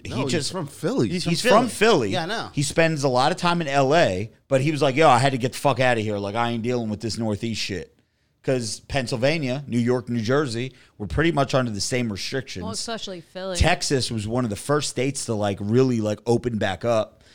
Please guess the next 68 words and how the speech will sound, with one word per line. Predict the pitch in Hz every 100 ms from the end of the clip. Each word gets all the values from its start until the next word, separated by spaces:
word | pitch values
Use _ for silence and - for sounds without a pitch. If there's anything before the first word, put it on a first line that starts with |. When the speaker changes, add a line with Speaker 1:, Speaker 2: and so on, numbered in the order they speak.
| - -
Speaker 1:
He |
was | 135
like, | 131 107
"Yeah, | 135 196
man, | 160 160
we | 190
ain't | 214
even | 196 175
doing | 175 170
the |
fucking | 143 160 139 104
mask | 160 190 104
bullshit | 101 101 - 95 82
down | 95 85
here." | 85 85
I | 87
Speaker 3:
Hey, | 160
Speaker 1:
was | 139
like, | 151
Speaker 3:
just | -
a |
head-, | 151 151
Speaker 1:
"Oh | 90
my | -
Speaker 3:
just | - 139
a |
heads | 107 98
Speaker 1:
God." | 135
Speaker 3:
up, | 135 _ _
uh, | 123 113
the | 104
live | 110 113
stream | 101 107 101
just | 101 - - 107
literally | 110 104 95
cut | - 107
off | 101 98
for | -
some | 92 107 95
Speaker 1:
We | 98
Speaker 3:
reason. | 104
Speaker 1:
probably | 120 113 101
said | 90 - 92 78
something | 101 87 87 85
Speaker 3:
I | 85
Speaker 1:
that | -
Speaker 3:
now | 127 123
Speaker 1:
they | 113
Speaker 3:
have | 120 -
Speaker 1:
didn't | 123 120
Speaker 3:
to | 113
Speaker 1:
like. | 104 -
Speaker 3:
go | 127 110
live | 107 104 95
again, | 92 98 92
so | 92 104
let's | 101 95
see | - 98
how | 95
this | 95 -
goes. | 90 92 87 -
And | 98
Speaker 1:
Okay. | 101
Speaker 3:
we | 107
can | 113
continue | - 110 120 110
talking, | - 110 101 101
obviously. | 98 95 95 101